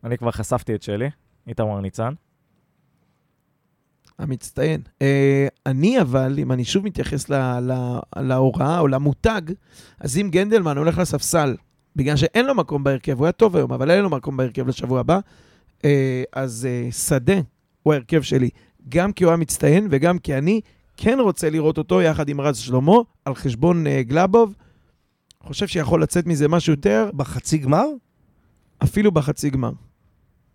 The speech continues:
Speaker 2: אפילו בחצי גמר. רז, אני מניח שרז ישחק, לא שימו עליו פצפצים.
Speaker 1: שלא יקבל, אה, בטעות, אה, אדום במשחק הבא.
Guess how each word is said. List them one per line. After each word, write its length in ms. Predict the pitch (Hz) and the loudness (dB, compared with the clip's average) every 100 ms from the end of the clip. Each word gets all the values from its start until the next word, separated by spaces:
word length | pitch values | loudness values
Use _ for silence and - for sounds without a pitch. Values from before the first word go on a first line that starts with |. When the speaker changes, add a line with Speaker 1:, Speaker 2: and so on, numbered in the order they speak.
| _ _ | _ _
Speaker 2:
אפילו 240 | - 170 165 | -4 0 2
בחצי 340 | 135 135 170 | 0 -2 0
גמר. 160 | 165 156 | 0 0
רז, 240 | 143 190 202 - | 2 2 0 -2
אני 180 | 131 143 | -4 -2
מניח 220 | 175 214 | 0 0
שרז 300 | 170 170 151 | -2 -2 -2
ישחק, 520 | - 139 104 240 - | -4 -4 -2 -2 0
לא 680 | 185 196 196 185 165 143 135 131 127 _ - | 0 2 2 0 0 0 0 -4 -8 _ -14
שימו 220 | - 170 | -4 0
עליו 140 | 151 135 - | 0 0 -2
פצפצים. 560 | 143 - 139 - 110 - | -6 -4 -6 -6 -10 -10
Speaker 1:
שלא 260 | 107 101 | -8 -6
יקבל, 400 | 117 117 110 110 | -4 -4 -4 -4
אה, 360 | 110 110 104 101 | -4 -4 -4 -4
בטעות, 440 | 101 110 110 110 | -4 -2 -2 0
אה, 380 | 104 98 98 98 90 - - 101 | -2 -2 -4 -6 -10 -16 -18 -12
אדום 220 | 104 113 | -8 -6
במשחק 400 | 107 101 - 104 | -6 -4 -6 -6
הבא. 180 | 104 98 | -6 -6